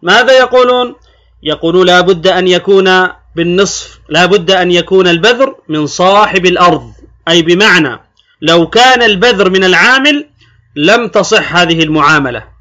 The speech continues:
لا تصح هذه المزارعة. القول الثالث في المسألة وهو مذهب أبي يوسف ومذهب محمد بن الحسن، وهما صاحبا أبي حنيفة الصاحبان،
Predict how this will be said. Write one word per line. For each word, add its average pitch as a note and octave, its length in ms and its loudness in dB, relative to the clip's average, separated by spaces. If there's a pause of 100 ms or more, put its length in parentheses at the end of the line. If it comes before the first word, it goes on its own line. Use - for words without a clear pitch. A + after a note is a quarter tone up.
(140)
لا G#3 240 0
تصح A3+ 420 -4
هذه F3 400 0
المزارعة. C#3+ 760 -2 (560)
القول E4 460 2
الثالث B3+ 640 0
في F#3+ 60 -2
المسألة E3+ 640 -2 (220)
وهو G3+ 400 2
مذهب G#3+ 480 -2
أبي F#3+ 260 -2
يوسف G#3 580 -4 (180)
ومذهب F3+ 500 -4
محمد F3 480 -4
بن D#3 120 -4
الحسن، D#3+ 460 -2 (500)
وهما F#3 760 2 (120)
صاحبا E3 920 -2
أبي D#3 180 -2
حنيفة D3+ 520 -2 (480)
الصاحبان، C#3+ 840 -2